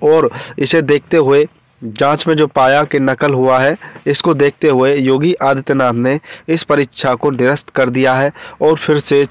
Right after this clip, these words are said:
छः मही-, महीने के अंदर दोबारा इस परीक्षा को कराने का निर्देश दिया है।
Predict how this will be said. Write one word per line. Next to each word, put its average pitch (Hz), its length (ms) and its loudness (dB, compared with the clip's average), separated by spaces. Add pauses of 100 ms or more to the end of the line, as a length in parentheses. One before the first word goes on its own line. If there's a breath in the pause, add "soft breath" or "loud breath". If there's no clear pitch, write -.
छः 156 240 -2
मही-, 139 440 -2 (300)
महीने 139 420 0
के 156 120 -2
अंदर 131 420 0 (520 loud breath)
दोबारा 151 600 2 (300 loud breath)
इस 175 180 0
परीक्षा 151 440 0
को 151 160 -2
कराने 131 440 0
का 143 120 0
निर्देश 123 460 -2
दिया 120 240 0
है। 120 240 0